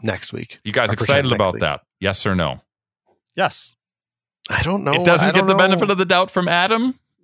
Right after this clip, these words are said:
Speaker 1: I don't know what,
Speaker 3: I'm
Speaker 1: I mean, I
Speaker 3: excited.
Speaker 1: like,
Speaker 3: So
Speaker 1: hey, I like Kumail a lot.
Speaker 3: Yeah.
Speaker 1: Uh, but this is, this feels like Nicole Kidman thing. I don't know why, but
Speaker 2: Do you like Harry
Speaker 1: uh,
Speaker 2: Styles?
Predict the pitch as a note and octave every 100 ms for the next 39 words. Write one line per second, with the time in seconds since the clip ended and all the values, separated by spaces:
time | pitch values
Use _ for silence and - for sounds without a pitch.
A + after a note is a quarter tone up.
0 | - D3+ B3 A3 G#3+ A3+ - A3 C4 E3
1 | A#2+ C3 D#3 F3+ - D3+ C3 - B2 C#3
2 | - D#3 D#3 E3 D3+ C3+ D3 F3+ - _
3 | _ _ B2 C3 A2+ A2+ C3+ C#3 - C#3+
4 | B2 C3+ - D3 C3+ B2 C3 C3 A#2+ E3
5 | D#3+ E3 D#3 F3 D#3+ B2+ B2+ A#2+ A2+ B2+
6 | C#3 D3 C3+ A2+ G2+ - - G#2+ G2+ G#2
7 | A2+ A2+ A2+ G#2+ C#3 F2+ D2 - -